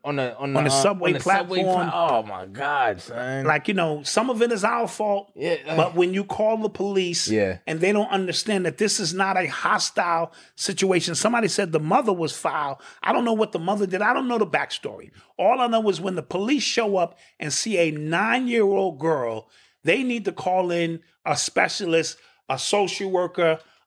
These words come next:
Speaker 2: somebody who's kind, somebody who can get them through this situation. Yeah, she kicked one of them and they pepper sprayed her, threw in the back of a police car. All of them are suspended.
Speaker 1: Yeah.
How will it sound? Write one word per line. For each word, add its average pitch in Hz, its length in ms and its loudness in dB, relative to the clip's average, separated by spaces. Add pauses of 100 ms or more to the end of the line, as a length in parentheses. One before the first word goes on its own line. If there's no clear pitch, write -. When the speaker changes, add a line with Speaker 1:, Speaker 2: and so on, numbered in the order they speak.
(100)
Speaker 2:
somebody 175 400 2
who's 151 180 -4
kind, 175 720 0 (180)
somebody 196 380 0
who 175 140 4
can 165 180 -6
get 165 260 0
them 170 140 -6
through 180 220 -4
this 170 160 -2
situation. 151 880 -2 (460)
Yeah, 180 140 4
she - 220 -2
kicked - 320 -4
one 175 240 0
of 170 100 2
them 170 300 2
and 143 100 -2
they 165 140 4
pepper 156 340 -2
sprayed 165 420 -4
her, 160 220 0
threw 160 240 -4
in 156 60 -2
the 147 60 -4
back 143 360 0 (240)
of 139 140 -6
a 135 40 -2
police 165 320 0
car. 139 220 -2
All 190 320 2
of 185 60 -2
them 175 160 -4
are 165 120 -6
suspended. 117 720 -6
Speaker 1:
Yeah. 113 380 4